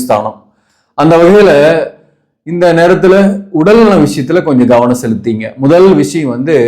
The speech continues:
ஹெல்த் ரிலேட்டடா ஸ்கின் ப்ராப்ளம், வீசிங் ப்ராப்ளம், அதே போல மூட்டுக்கள் வலி, இதெல்லாம் பயணங்கள் போது, தொலைதூரமா பயணங்கள் போகும்போது இம்பார்ட்டன்டான முக்கியமான பொருட்களை எடுத்துட்டு போகாம இருக்கிறது நல்லது. இரவு நேர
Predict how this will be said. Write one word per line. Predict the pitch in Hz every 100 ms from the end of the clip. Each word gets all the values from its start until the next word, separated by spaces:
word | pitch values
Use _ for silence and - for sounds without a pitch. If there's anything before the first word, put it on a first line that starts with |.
| 131 131 _ _ _ -
ஹெல்த் | 175 165 156
ரிலேட்டடா | 147 147 139 127 123
ஸ்கின் | 147 156 156 135
ப்ராப்ளம், | 127 117 120 120 123 - 131
வீசிங் | 143 139 135 117
ப்ராப்ளம், | 120 107 117 117 120 - _ _ 127
அதே | 139 156
போல | 135 135 143
மூட்டுக்கள் | 147 143 151 143 123
வலி, | 117 117 123 123 127
இதெல்லாம் | 135 123 123 120 - _ _ _ _
பயணங்கள் | 156 165 208 208 180 156 127
போது, | 127 127 127 - _ _ _ _ -
தொலைதூரமா | 143 175 170 160 147 160 143
பயணங்கள் | 139 147 151 147 135 120
போகும்போது | 120 120 120 160 156
இம்பார்ட்டன்டான | 156 151 170 147 131 135 143 139
முக்கியமான | 143 175 156 156 165 143
பொருட்களை | 151 143 135 139 - - _ _ 135
எடுத்துட்டு | 156 185 196 175 147
போகாம | 139 139 147 143
இருக்கிறது | 123 131 131 123
நல்லது. | 113 113 147 180 - _ _ 131
இரவு | 160 220 233 214
நேர | 190